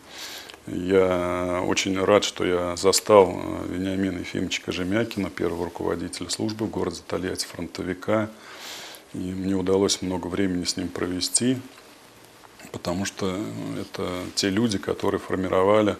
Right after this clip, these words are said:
службу в городе Тольятти. Это закладывали традиции, готовили, э, кадры, которые и до сегодняшнего дня еще работают, находятся в строю.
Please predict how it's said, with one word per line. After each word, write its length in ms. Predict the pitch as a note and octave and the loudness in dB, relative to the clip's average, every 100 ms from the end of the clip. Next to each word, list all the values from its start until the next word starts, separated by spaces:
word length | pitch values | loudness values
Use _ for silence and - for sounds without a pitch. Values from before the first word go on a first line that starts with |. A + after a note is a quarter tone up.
| - - - - | -8 -20 -16 -6
службу 380 | - G#2+ F2 | 0 2 0
в 80 | F2 | -6
городе 340 | E2+ F2+ D#2+ - | -2 -2 -2 -6
Тольятти. 580 | - F2 F#2 A2+ A2+ - - - - - - - - - F#2 F#2 | -2 0 4 4 4 -2 -6 -16 -20 -20 -20 -20 -20 -14 -8 -6
Это 360 | F2 - F2 F2 F#2 - | -6 -4 -4 -6 -8 -2
закладывали 560 | F#2+ - G#2+ F#2+ F#2 | 0 4 6 6 2
традиции, 680 | E2 G2 F2 G#2 A#2+ - F2+ | 4 4 6 4 2 0 0
готовили, 760 | F2 F2+ - F#2+ F#2 F2+ F2 | 0 0 0 0 0 0 0
э, 20 | E2 F2+ F2 E2+ D#2+ | -2 -6 -8 -10 -6
кадры, 360 | - G#2+ G#2+ F#2 | 8 8 8 2
которые 560 | - - F#2+ F2+ F2 F2+ | 0 0 0 2 0 -4
и 120 | F2+ F2 | -6 -6
до 200 | E2+ - | -4 2
сегодняшнего 640 | - G2+ G2 - F#2 F#2 | 4 4 4 4 2 -2
дня 200 | F2+ F#2 | 0 0
еще 260 | E2 - F2 | 0 -2 0
работают, 520 | E2 E2+ G#2+ - - | -2 2 0 0 -6
находятся 420 | E2+ - F2+ - | -10 -6 -4 -4
в 60 | - | -6
строю. 480 | - G2 G2 F#2+ | -2 2 4 2